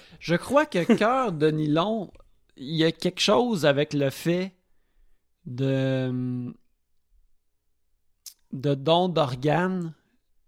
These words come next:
et quelqu'un se fait voler son cœur, je crois. Je me rappelle d'avoir vu ça à T V quand j'étais jeune.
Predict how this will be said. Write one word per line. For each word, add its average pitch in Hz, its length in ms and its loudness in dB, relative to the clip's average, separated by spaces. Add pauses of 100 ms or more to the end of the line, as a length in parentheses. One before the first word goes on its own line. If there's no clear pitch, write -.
(360)
et 160 140 -2
quelqu'un 202 320 2
se - 120 -2
fait 170 120 2
voler 147 280 2
son 131 260 -2
cœur, 135 400 2
je 117 80 -6
crois. 131 320 -2
Je 120 80 -4
me 135 80 -2
rappelle 151 280 0
d'avoir 143 220 4
vu 139 140 -4
ça 190 160 2
à 139 180 2
T 160 300 0
V 170 220 0
quand 143 180 -2
j'étais 139 200 -4
jeune. 170 400 0